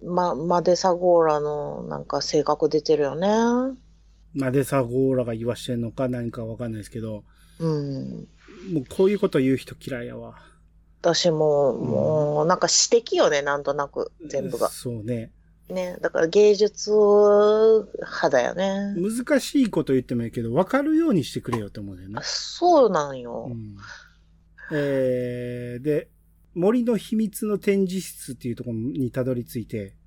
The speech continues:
Speaker 1: はい。
Speaker 2: 「あ、ここ波ぬ-、波打ってるやん」と思って。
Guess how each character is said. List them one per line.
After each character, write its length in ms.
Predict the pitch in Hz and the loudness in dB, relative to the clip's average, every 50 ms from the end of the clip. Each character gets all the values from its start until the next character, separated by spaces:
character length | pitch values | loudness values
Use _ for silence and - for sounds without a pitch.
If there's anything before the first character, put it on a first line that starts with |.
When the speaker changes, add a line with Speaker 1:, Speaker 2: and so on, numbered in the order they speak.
| _ _ _ _ _ - | _ _ _ _ _ -8
Speaker 1:
は 240 | - - 175 151 | -2 0 0 0
い。 60 | - - _ _ - | 0 -2 _ _ -2
Speaker 2:
「あ、 160 | 190 165 - - - _ - | -2 -2 -4 -8 -20 _ -20
こ 140 | - - | -12 -4
こ 120 | 196 220 202 | -2 0 2
波 300 | 185 180 196 220 226 226 | 2 2 2 2 2 2
ぬ-、 180 | 226 208 - - _ _ - | 2 0 -2 -6 _ _ -4
波 300 | 190 170 190 220 226 220 | 0 2 2 4 4 2
打 40 | 220 | 0
っ 20 | |
て 160 | - - 202 | 0 0 0
る 80 | 190 196 | 2 2
や 160 | 190 156 131 | 0 -2 -2
ん」 40 | 120 | -4
と 60 | 104 101 | -8 -10
思 120 | 101 101 | -12 -12
っ 20 | |
て。 200 | - - - - | -14 -14 -16 -16